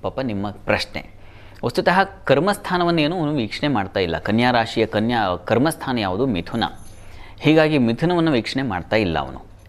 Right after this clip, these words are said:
ಹೀಗಾಗಿ ಗಾಬರಿ ಬೇಡ. ವಸ್ತುತಃ ತೊಂದರೆ ಆಗಿರೋದು ಕರ್ಮಾಧಿಪತಿ ಬಲಹೀನನಾಗಿದ್ದಾನೆ ಬುಧ,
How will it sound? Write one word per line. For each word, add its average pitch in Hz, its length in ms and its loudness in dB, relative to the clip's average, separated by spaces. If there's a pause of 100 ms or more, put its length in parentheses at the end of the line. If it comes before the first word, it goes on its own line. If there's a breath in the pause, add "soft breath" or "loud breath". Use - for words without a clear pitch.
ಹೀಗಾಗಿ 113 340 2
ಗಾಬರಿ 107 380 2
ಬೇಡ. 90 200 0 (220)
ವಸ್ತುತಃ 165 500 2
ತೊಂದರೆ 156 480 2
ಆಗಿರೋದು 135 440 2
ಕರ್ಮಾಧಿಪತಿ 170 880 0
ಬಲಹೀನನಾಗಿದ್ದಾನೆ 127 1000 0 (360)
ಬುಧ, 120 200 0